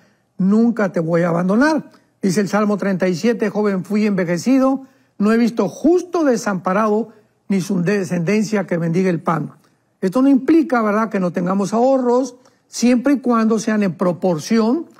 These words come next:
a lo que estemos nosotros dando a la obra de Dios.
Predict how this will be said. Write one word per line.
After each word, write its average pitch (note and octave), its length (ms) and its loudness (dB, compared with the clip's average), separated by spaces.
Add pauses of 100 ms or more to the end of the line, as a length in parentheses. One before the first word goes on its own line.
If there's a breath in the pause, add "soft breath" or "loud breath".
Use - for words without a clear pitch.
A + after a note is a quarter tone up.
(280 soft breath)
a F#3+ 160 0
lo F3+ 160 0
que - 80 -2
estemos G3+ 340 -2
nosotros A3+ 600 -2
dando F#3 320 0
a F3+ 60 2
la E3 80 0
obra E3 200 0
de F3+ 120 0
Dios. C#4+ 400 0